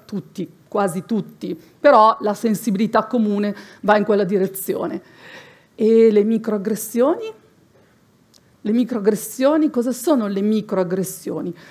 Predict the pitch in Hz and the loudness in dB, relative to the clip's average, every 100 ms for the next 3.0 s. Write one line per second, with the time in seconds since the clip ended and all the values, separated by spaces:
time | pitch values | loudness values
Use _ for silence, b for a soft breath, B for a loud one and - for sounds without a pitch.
0 | B B 214 226 226 262 269 294 311 - | B B 0 2 4 2 0 0 0 0
1 | 415 427 - 233 220 208 202 214 208 214 | 0 0 -4 -4 0 -2 0 -2 0 -2
2 | 214 214 208 220 226 226 269 294 330 - | 0 -2 -2 0 0 -2 2 2 2 -6